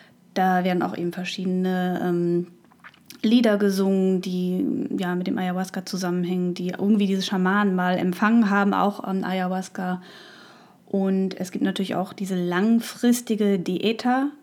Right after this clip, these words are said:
Das ist eben auch im Zusammenhang mit Ayahuasca. Das heißt, man lebt mehrere Wochen oder auch mehrere Monate im Dschungel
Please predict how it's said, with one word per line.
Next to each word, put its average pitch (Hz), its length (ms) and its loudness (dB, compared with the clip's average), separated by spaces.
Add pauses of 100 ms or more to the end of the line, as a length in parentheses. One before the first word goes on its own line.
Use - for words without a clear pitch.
(280)
Das 196 200 -8
ist 185 160 -10
eben 185 360 -2
auch 254 360 -2
im 190 100 -2
Zusammenhang 190 400 -2
mit 185 120 -4
Ayahuasca. 196 600 0
Das 185 160 -4
heißt, 208 300 0
man 190 120 2
lebt 190 320 -2
mehrere 196 560 2
Wochen 277 300 2
oder 196 180 0
auch 175 80 -6
mehrere 190 400 0
Monate 220 540 0
im 233 260 4
Dschungel 285 380 4